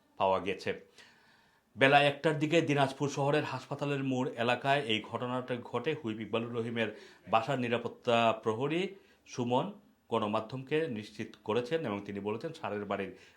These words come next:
জিনিসপত্র পুড়ে শেষ হয়ে গিয়েছে। নিচতলায় এবং দ্বিতীয় তলায় সব জায়গায় আগুন জ্বলছে।" হবিগঞ্জে বিক্ষোভকারীরা আওয়ামী লীগ এবং ছাত্রলীগের নেতাকর্মীদের ধাওয়া দিলে তারা জেলা আওয়ামী লীগ সভাপতি হবিগঞ্জ তিন আসনের সংসদ সদস্য মোহাম্মদ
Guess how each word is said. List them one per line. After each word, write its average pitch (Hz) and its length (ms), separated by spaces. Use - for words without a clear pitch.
জিনিসপত্র 120 680
পুড়ে 139 240
শেষ - 280
হয়ে 95 160
গিয়েছে। 92 420
নিচতলায় 156 580
এবং 143 280
দ্বিতীয় 123 300
তলায় 131 260
সব 120 280
জায়গায় 110 260
আগুন 95 440
জ্বলছে।" 98 480
হবিগঞ্জে 175 460
বিক্ষোভকারীরা 151 560
আওয়ামী 135 260
লীগ 139 160
এবং 131 240
ছাত্রলীগের 123 440
নেতাকর্মীদের 120 680
ধাওয়া 123 280
দিলে 123 220
তারা 107 200
জেলা 110 260
আওয়ামী 117 200
লীগ 113 180
সভাপতি 135 500
হবিগঞ্জ 117 500
তিন 131 220
আসনের 131 380
সংসদ 117 360
সদস্য 113 440
মোহাম্মদ 196 480